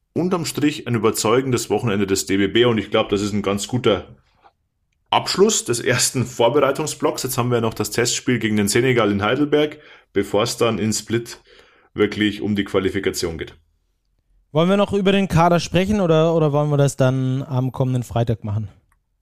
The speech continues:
Speaker 1: Ja, wir können mal unsere kleinen Vermutungen äu-, äh, äußern. Ich glaub,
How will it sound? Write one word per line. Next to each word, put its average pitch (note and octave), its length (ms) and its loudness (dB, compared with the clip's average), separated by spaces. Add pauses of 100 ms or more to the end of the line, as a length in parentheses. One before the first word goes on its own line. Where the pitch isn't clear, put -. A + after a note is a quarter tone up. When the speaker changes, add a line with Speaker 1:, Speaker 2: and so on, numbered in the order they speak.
(480)
Speaker 1:
Ja, G2 180 0
wir E2+ 140 -2
können G#2+ 220 -2
mal G2 120 2
unsere F#2+ 260 0
kleinen F#2 260 -4
Vermutungen G#2 640 -2
äu-, - 300 2
äh, F#2 120 4
äußern. G2+ 420 2
Ich F2 140 -4
glaub, G2+ 320 -2